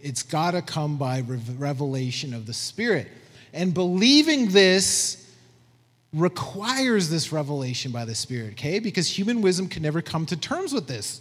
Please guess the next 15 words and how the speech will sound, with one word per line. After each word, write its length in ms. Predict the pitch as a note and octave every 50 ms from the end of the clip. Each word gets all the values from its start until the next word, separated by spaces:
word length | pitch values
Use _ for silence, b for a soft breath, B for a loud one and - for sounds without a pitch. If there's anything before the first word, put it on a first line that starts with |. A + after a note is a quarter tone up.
| - -
Oxymoron, 920 | D#3 D3 D3+ - - - G#3+ G#3 G#3 A3+ C4 C4+ A#3+ E3+ C3 A2+ G#2+ -
contradiction 680 | - - E3+ F3+ F#3+ - G3+ F#3+ G3+ G#3 - - G#3
of 120 | G#3 F#3+ G#3
terms, 340 | - - B3 A#3+ F#3 C3+ A#2
a 60 | B2
crucified 680 | - - - F#3 G3 - - G3+ - - F#3+ F#3 F#3
Messiah. 560 | F#3 F3+ - - - - - C4 F3+ A2+ F2+ E2 - B B B B
Messiah 520 | D3+ D#3+ - - - G3 G3 A3+ B3+ B3+ A3+
meant 280 | G3 F#3+ F#3 F3 -
power, 400 | - - G#3+ G3 G#3 A3 A3 G#3+
glory, 480 | G3+ D#3+ E3 F3+ F3+ F#3 F#3 F#3 G3 G3
honor, 480 | E3+ E3+ E3+ E3+ E3+ E3+ E3+ F3 F#3+ F3
overcome 500 | - F3 E3 D#3 E3+ D#3+ - - F3+ E3+
the 120 | D#3+ F3 -
enemy 480 | D#3 D#3 D#3 D3+ D3 D3 D3+ D3 C#3+